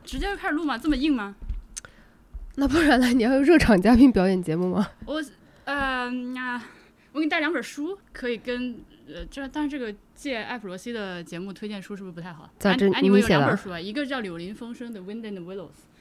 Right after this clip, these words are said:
Speaker 1: 呃，中文书，中文书，还有一本是《蛤蟆先生去看心理医生》。这本书因为太网红了，
Speaker 2: 嗯。
Speaker 1: 太多人推荐，所以我一直不想看。
Speaker 2: 嗯，嗯，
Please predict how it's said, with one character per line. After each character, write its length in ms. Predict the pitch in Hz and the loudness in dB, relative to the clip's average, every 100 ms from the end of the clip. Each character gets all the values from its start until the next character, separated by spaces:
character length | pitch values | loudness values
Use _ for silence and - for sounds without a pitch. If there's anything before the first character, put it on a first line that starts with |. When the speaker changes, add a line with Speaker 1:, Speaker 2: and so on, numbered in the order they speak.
| _ _ - | _ _ -16
Speaker 1:
呃， 60 | 202 | -6
中 160 | 320 | -2
文 100 | 262 | 0
书， 180 | 190 190 | -2 -10
中 100 | 208 | -10
文 100 | 180 | -8
书， 140 | 170 - | -8 -8
还 160 | 196 | -4
有 80 | 233 | -2
一 80 | 233 | -2
本 180 | 202 175 | -4 -8
是 280 | - 202 190 | -8 -8 -10
《蛤 180 | 180 180 | -12 -12
蟆 100 | 214 | -12
先 180 | 220 | -10
生 100 | 220 | -12
去 140 | 196 180 | -14 -16
看 160 | 202 | -16
心 160 | 175 185 | -16 -14
理 140 | 165 | -14
医 40 | 156 | -14
生》。 140 | 160 156 _ - | -16 -20 _ -2
这 120 | 480 | -2
本 100 | 220 | -2
书 80 | 285 | -2
因 80 | 311 | -4
为 80 | |
太 220 | 302 480 254 | -4 -4 -4
网 160 | 160 | -8
红 180 | - 147 | -16 -16
了， 180 | 151 - - | -18 -18 -8
Speaker 2:
嗯。 220 | 190 180 - _ | -4 -4 -6 _
Speaker 1:
太 220 | - 453 | -10 -8
多 100 | 240 | -6
人 100 | 220 | -8
推 120 | 214 226 | -8 -8
荐， 120 | 208 | -10
所 120 | 208 | -8
以 40 | 233 | -8
我 120 | 185 | -8
一 180 | 254 277 | -6 -6
直 140 | 180 | -6
不 80 | 196 | -10
想 140 | 175 | -10
看。 200 | 180 160 _ | -12 -16 _
Speaker 2:
嗯， 340 | 220 196 165 | -10 -8 -8
嗯， 60 | 180 | -10